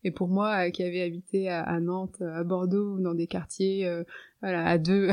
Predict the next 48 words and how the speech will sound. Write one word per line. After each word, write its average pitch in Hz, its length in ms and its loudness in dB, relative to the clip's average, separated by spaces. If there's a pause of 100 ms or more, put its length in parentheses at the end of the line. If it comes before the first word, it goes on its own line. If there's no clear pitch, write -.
(220)
<laughs> - 260 -16
à 202 100 4
deux 208 220 6
étages 220 260 6
du 202 120 0
sol, 233 540 6
de 190 120 2
voir 220 240 2
tout - 160 -6
à 220 80 4
coup 226 280 0
au 208 40 4
loin 208 280 4
comme 208 180 2
ça, 254 180 4
c'était - 240 -2
quelque 185 240 -2
chose, 214 280 -2
euh, 180 200 2
d'assez, 240 560 -2
euh, 214 160 -4
d'assez 196 320 -2
extraordinaire. 208 840 2
Et 202 60 -4
c'était - 260 -2
un 190 180 0
spectacle, 208 600 0
euh, 180 180 2
dont 180 140 4
je 175 160 -6
me 175 300 -4
lassais 190 340 2
vraiment 220 340 4
jamais. 214 340 2
Donc, 180 240 0
euh, 175 180 -2 (380)
je - 60 4
me 185 40 4
souviens 214 240 2
d'être 196 160 4
sur 196 140 2
le 185 100 6
balcon, 208 500 4
euh, 185 60 -2
chez - 180 -2
moi 202 220 2
au - 20 0
Liban. 185 420 0